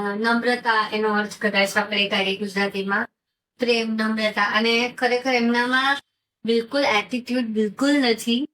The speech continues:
અને બહુ જ સારું લાગે. મેં જ્યારે પણ અમને મ્યુઝિક રિલેટેડ કંઈક પ્રશ્ન કર્યો હશે,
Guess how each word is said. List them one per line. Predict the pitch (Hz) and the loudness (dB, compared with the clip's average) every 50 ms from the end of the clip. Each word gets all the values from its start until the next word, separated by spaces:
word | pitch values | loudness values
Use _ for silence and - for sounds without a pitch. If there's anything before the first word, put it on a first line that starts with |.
| _ _ _ _ _ _ _ - | _ _ _ _ _ _ _ -4
અને | 214 220 220 226 226 226 226 226 226 226 226 220 | -2 0 2 2 2 2 2 2 2 2 0 -2
બહુ | 220 214 214 247 294 311 | -2 0 0 0 0 0
જ | |
સારું | 294 - 277 240 220 226 254 269 | 0 0 0 0 0 0 0 0
લાગે. | 269 247 240 233 254 262 - | 0 0 0 0 -2 -2 0
મેં | 240 247 254 269 277 262 | 0 0 0 0 0 0
જ્યારે | 285 269 240 226 226 254 262 | 0 0 0 0 0 0 0
પણ | 285 285 277 | 0 0 0
અમને | 277 277 285 | 0 0 0
મ્યુઝિક | 285 262 226 220 208 - 277 302 294 277 | 2 2 2 0 0 0 -2 -2 0 0
રિલેટેડ | 254 247 240 240 240 240 240 240 240 240 - | 0 0 2 0 0 0 0 -2 -2 -2 -2
કંઈક | 247 240 240 - - | -2 -4 -4 -6 -6
પ્રશ્ન | - 220 220 220 - - - 262 262 | -2 0 0 0 0 0 0 0 0
કર્યો | 254 - 240 226 233 233 233 | 2 2 2 2 2 2 0
હશે, | 226 226 - 247 240 254 | 0 0 0 0 0 0